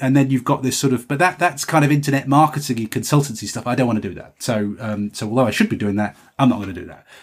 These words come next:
But that would be the perfect way to use that podcasting book, and that's what I should be doing, but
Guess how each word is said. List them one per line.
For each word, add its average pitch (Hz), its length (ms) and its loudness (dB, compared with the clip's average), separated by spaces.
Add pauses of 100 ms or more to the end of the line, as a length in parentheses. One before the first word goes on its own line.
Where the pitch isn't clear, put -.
(120)
But 127 100 0
that 147 160 4
would 147 80 4
be 135 100 6
the 120 120 2
perfect 120 480 0
way 107 320 -2 (320)
to - 100 -4
use 110 320 2
that 104 240 -2
podcasting 95 600 -4
book, 87 200 -8
and 95 80 -6
that's - 200 -8
what 104 80 -8
I - 20 -10
should - 180 -8
be 87 100 -10
doing, 90 240 -14
but - 180 -14